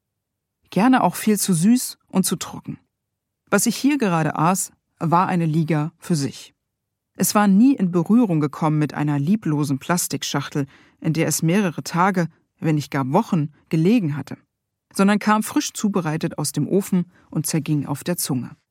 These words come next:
Und obwohl ich mir vorgenommen hatte, es bei einem Bissen zu belassen, war das Gepäckstück im Nu verputzt. Und eigentlich brauchte ich bis zum nächsten Tag auch nichts mehr zu essen. Bevor wir den Laden verließen,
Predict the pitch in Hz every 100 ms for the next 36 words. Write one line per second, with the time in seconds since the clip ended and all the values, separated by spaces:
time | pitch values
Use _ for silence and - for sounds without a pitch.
0 | _ _ _ _ _ _ _ _ - 220
1 | 214 240 294 285 - 196 - 214 208 180
2 | 170 170 175 175 - 160 - 151 165 240
3 | 202 143 135 - 135 135 135 139 - 180
4 | - _ _ _ _ 185 247 269 - 170
5 | 180 - - 180 - 165 156 170 196 202
6 | - 175 - - - - _ _ _ _
7 | _ - - 156 202 226 240 - _ -
8 | 180 196 185 - 175 - 165 165 262 -
9 | 202 202 190 - 175 - 202 285 - -
10 | 180 180 - 151 135 - - _ _ _
11 | _ _ _ _ _ _ _ _ - 202
12 | - 302 330 185 170 160 147 147 160 156
13 | 180 233 240